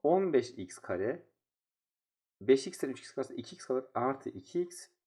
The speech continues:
eksi bir. Bakıyorum, on beş x kare artı iki x, eksi iki x, eksi iki. Bunlar değil. Artı iki x, eksi bir, on beş x kare yalnız. Cevabımız Bursa'ymış. Soru iki. X pozitif reel sayı olmak üzere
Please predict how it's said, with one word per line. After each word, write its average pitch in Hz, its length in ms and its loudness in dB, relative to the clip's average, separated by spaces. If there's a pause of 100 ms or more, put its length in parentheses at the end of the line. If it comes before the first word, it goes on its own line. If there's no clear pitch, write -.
(120)
eksi 120 340 0
bir. - 240 -12 (240)
Bakıyorum, 123 460 0
on 131 180 2
beş 127 140 0
x 127 120 -14
kare 139 220 -2
artı 120 320 0
iki 120 160 -6
x, - 220 -12 (720)
eksi 156 280 0
iki - 180 -8
x, - 100 -8
eksi - 240 -4
iki. 135 180 -8
Bunlar 101 280 0
değil. 131 200 2
Artı 135 240 -2
iki 135 120 -4
x, - 240 -12 (840)
eksi 131 340 -4
bir, 90 220 -4
on 135 180 4
beş 104 120 -2
x - 140 -16
kare 80 180 -8
yalnız. 73 300 -10
Cevabımız 110 500 -2 (120)
Bursa'ymış. - 600 -6 (1700)
Soru 220 240 4
iki. 131 500 2
X 208 200 -6
pozitif 202 360 8
reel 180 120 10
sayı 160 200 0
olmak 117 180 0
üzere 139 440 0